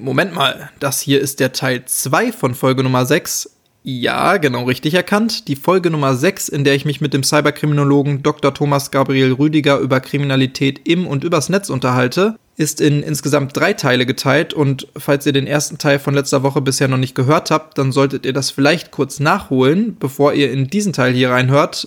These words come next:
Das macht das Ganze sicherlich etwas einfacher für euch. Ihr könnt natürlich auch absolute Rebellen sein, einfach mal etwas von den sozialen Normen abweichendes Verhalten zeigen, also so richtig deviant sein und mit dieser Folge hier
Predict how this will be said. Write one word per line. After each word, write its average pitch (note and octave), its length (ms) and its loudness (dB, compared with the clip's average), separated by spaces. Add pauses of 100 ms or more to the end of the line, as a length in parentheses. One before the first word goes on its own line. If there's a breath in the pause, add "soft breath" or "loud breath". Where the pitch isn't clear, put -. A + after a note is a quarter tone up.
(120)
Das - 180 -2
macht D3 180 -2
das C#3 140 0
Ganze D3 260 0
sicherlich C#3 560 0
etwas D3 240 -2
einfacher C3+ 400 0
für B2+ 160 -4
euch. C#3+ 320 0 (400)
Ihr C#3 120 0
könnt D3 160 0
natürlich C3+ 380 2
auch B2+ 220 -4
absolute C3+ 480 -2
Rebellen C#3 380 2
sein, C#3 480 2
einfach C#3 320 -4
mal C3+ 340 2
etwas C3 320 -2
von C3+ 180 -2
den C3 120 0
sozialen B2+ 720 0
Normen D#3 600 2
abweichendes C#3+ 600 -2
Verhalten D#3+ 340 -2
zeigen, C#3 480 0 (120)
also C3 200 -4
so B2+ 140 -2
richtig E3+ 560 -6
deviant C#3 560 0
sein C3 360 0 (500)
und C#3+ 100 -2
mit C3 100 0
dieser C3+ 200 2
Folge C3+ 280 2
hier C3+ 240 0